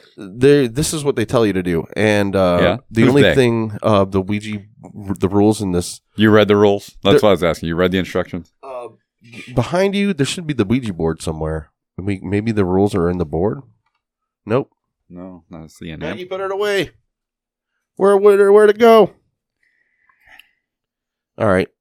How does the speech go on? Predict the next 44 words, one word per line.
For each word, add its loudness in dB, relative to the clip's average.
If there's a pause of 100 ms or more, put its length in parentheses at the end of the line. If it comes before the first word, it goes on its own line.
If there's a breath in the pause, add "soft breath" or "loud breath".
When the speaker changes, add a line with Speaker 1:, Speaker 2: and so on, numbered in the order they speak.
(120)
Speaker 1:
But 4
yeah, 4
that's 0
what 4
it 4
is. 2
You -6
bo-, -2
uh, 2
each -4
player 4
has 2
to -4 (260)
put 0
their 0
fingers -2
on -4
it. -10 (540)
We're 4
doing -4
it -8
the -8
right -4
way. -2 (1800)
Um, -2 (1300)
is 0
there 6
a, 8 (100)
like, 4
a 2
s-, -4
or 4 (360)
is 0
there, 4 (400)
Maggie's 0
done 2
this, -2
uh, -4
more 0
times -2
than -2
me. -2
Is -2
there 4